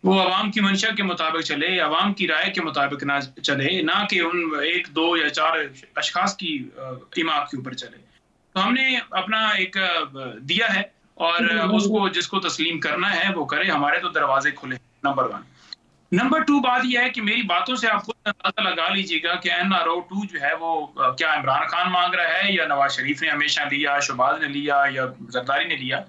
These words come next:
तो आप ये देख लें कि जब नवाज शरीफ साहब जेल में थे, अपने cases की वजह से थे, अपने apartments जो बनाए गए थे, जो कि आज भी रसीदें नहीं दी गई, या जो,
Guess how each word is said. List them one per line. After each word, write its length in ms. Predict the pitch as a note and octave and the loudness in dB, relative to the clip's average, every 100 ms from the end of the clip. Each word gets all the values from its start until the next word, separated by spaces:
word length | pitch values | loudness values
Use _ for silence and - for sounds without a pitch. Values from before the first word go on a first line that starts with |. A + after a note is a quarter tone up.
| - - _ _ - | -14 -16 _ _ -4
तो 60 | - | 0
आप 220 | C4 C4 | 2 2
ये 100 | C#4 | 2
देख 260 | B3+ D#4 C#4 | 0 0 0
लें 260 | A3 A#3+ | 0 -2
कि 240 | B3+ B3+ B3 - G3 | -2 0 0 -2 -2
जब 440 | G3 F#3+ A3+ A#3+ G#3+ | 0 0 0 0 0
नवाज 320 | F#3+ G#3 A3 | 2 0 0
शरीफ 200 | G3+ A#3+ | -2 0
साहब 600 | A#3+ A3+ G#3+ F#3+ F#3 F#3+ | 2 2 0 -4 -4 -4
जेल 200 | D3+ G#3+ G#3+ | -4 -2 -2
में 140 | F#3+ | -4
थे, 100 | E3 F3 - - | -4 -8 -8 0
अपने 220 | D#3+ F#3 F#3 | 0 0 -2
cases 340 | G3+ G3+ G#3+ | -2 -4 -6
की 120 | G#3 | -4
वजह 240 | E3+ D#3+ D#3+ | 0 2 2
से 140 | D#3+ | -2
थे, 280 | D#3 D#3 F#3+ | 0 0 -2
अपने 540 | D#3+ D3+ D#3 E3 E3+ D#3+ C#3+ C#3+ C3+ | 0 -2 2 0 2 0 0 0 0
apartments 540 | D#3 E3+ G3 G3 F#3+ | 2 0 2 0 -2
जो 160 | F3 D#3+ | -2 -2
बनाए 340 | D3+ D3+ D#3 | 0 2 2
गए 160 | D#3 D3 | 0 -2
थे, 340 | D3+ D3 D3 | -2 -4 -4
जो 180 | C3+ C#3+ | -6 -6
कि 120 | D3+ | -2
आज 320 | D#3+ F3 G3 | 2 2 2
भी 140 | F#3+ - | 0 0
रसीदें 320 | F#3+ F#3 F3+ | -2 -2 0
नहीं 140 | E3 | -2
दी 160 | D#3+ D3+ | -2 -4
गई, 480 | D3 D3+ F3+ G3 E3 | -4 -8 -10 -4 2
या 300 | F3+ F3+ - - - - | 4 2 0 -16 -20 -12
जो, 140 | G3 | -2